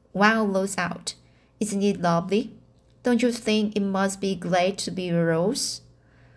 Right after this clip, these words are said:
Wouldn't it be nice if roses could talk? I'm sure they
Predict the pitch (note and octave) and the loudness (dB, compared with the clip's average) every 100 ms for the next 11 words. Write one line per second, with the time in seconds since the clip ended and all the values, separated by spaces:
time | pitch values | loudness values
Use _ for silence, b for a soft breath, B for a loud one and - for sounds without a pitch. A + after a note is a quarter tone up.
0 | b b - - B3 A#3+ B3 A#3+ - A#3 | b b -4 4 4 6 2 0 -2 0
1 | G#3 G#3 G#3 B3 - A3 A3 G#3+ G#3 G#3 | 2 2 0 0 -2 -2 -2 2 2 2
2 | G#3+ G#3 G#3 - - F#3+ F3 F3+ F#3+ D4+ | 2 0 0 -8 -6 -6 -4 -2 -2 -2
3 | - - _ _ - - C4+ D4+ D4 C#4 | -8 -20 _ _ -20 -2 0 2 2 4
4 | A3 G3+ G#3+ B B A3+ C4+ D4+ | 4 2 -2 B B 4 4 4